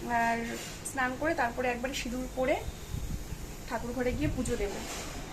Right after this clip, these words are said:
সিঁদুরটা নেই তো, কপালটা ফাঁকা ফাঁকা লাগছে, নিজেরই কেমন লাগছে দেখো মুখটা। আর কালকে গলারটাও খুলে রেখেছিলাম, গলার মধ্যে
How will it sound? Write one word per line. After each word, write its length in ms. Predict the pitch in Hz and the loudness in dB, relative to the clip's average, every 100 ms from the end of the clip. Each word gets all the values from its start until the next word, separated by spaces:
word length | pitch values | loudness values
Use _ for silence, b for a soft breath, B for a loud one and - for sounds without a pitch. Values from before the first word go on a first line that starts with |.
| - - - - | -8 -8 -8 -6
সিঁদুরটা 400 | - 269 285 302 | -4 -2 2 2
নেই 200 | 294 285 | 4 2
তো, 240 | 415 269 226 - | 2 2 0 -2
কপালটা 300 | - 262 285 | 0 0 0
ফাঁকা 200 | 254 247 | -2 -2
ফাঁকা 220 | 269 269 | 0 4
লাগছে, 400 | 240 233 - 220 - - | 4 2 -2 -6 -8 -2
নিজেরই 280 | 262 294 339 | 0 2 2
কেমন 260 | 330 285 285 | 4 4 4
লাগছে 340 | 240 240 - | 2 2 0
দেখো 180 | 233 247 | 0 0
মুখটা। 380 | 262 247 - 339 - - - - - - - - | 0 0 0 -2 -2 -8 -8 -8 -8 -8 -6 0
আর 300 | 254 247 262 | 4 4 6
কালকে 280 | 254 254 294 | 4 4 4
গলারটাও 480 | 262 254 277 302 302 | 6 6 6 4 4
খুলে 180 | 302 | 2
রেখেছিলাম, 520 | 285 302 277 262 269 262 | 2 2 2 4 4 4
গলার 260 | 240 247 | 4 4
মধ্যে 200 | 269 262 | 2 -2